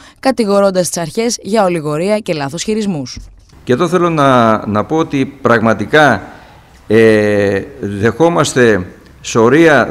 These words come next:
Speaker 2: διαμαρτυριών από τους επαγγελματίες της εστίασης, οι οποίοι δέχονται, ε, την, ε, πίεση αυτή από την, από τους περιορισμούς,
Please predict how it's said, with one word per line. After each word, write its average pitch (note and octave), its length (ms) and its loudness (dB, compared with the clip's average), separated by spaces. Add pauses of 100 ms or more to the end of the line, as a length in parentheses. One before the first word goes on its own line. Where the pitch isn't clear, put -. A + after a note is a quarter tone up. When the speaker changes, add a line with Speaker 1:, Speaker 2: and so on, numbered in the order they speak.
Speaker 2:
διαμαρτυριών A#2 880 2
από G#2+ 300 0
τους - 160 -8
επαγγελματίες G#2 760 -2
της - 180 -8
εστίασης, G#2+ 760 -2 (500)
οι A#2+ 120 0
οποίοι A#2+ 600 2
δέχονται, B2 680 0 (520)
ε, G#2 360 0
την, G#2 440 -4
ε, G2+ 180 -2
πίεση C#3+ 460 0
αυτή B2 340 0
από G#2 240 0
την, G2+ 280 -4
από F#2 140 -8
τους - 160 -8
περιορισμούς, G2+ 720 -2